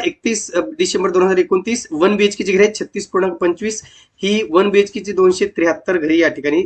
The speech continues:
उपलब्ध करून देण्यात आलेली आहेत. आणि या ठिकाणी पार्किंगचा जर विचार केला तर number of close parking चारशे दहा आहेत. अ, तसं मी माहिती घेतली मित्रांनो, जवळजवळ पस्तीस मजल्याची ही इमारत असल्याचं मला या महारेराच्या साईडवरून समजलं.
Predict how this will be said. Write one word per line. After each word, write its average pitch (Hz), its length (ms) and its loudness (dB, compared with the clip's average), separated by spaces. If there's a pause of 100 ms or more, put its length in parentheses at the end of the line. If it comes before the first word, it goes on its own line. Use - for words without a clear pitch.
उपलब्ध 147 400 -4
करून 151 300 -2
देण्यात 135 220 -4 (120)
आलेली 127 420 -6 (200)
आहेत. 160 260 0 (1300)
आणि 175 140 4
या 185 60 6
ठिकाणी 202 180 4
पार्किंगचा 196 500 0
जर 202 160 0
विचार 190 220 0
केला 170 160 0
तर 175 120 -4
number 185 420 2
of 220 260 0
close 208 180 8 (100)
parking 196 300 -2
चारशे 175 380 0
दहा 160 240 2
आहेत. 202 140 4 (480)
अ, 165 220 6 (100)
तसं 208 160 0
मी 226 80 2
माहिती 208 260 6
घेतली 214 200 -2
मित्रांनो, 214 300 2
जवळजवळ 208 360 6 (220)
पस्तीस 254 540 0
मजल्याची 202 540 4
ही 214 100 2
इमारत 180 440 0
असल्याचं 160 300 -2
मला 160 140 0
या 160 380 0
महारेराच्या 156 520 0
साईडवरून 151 280 -2
समजलं. 151 360 -2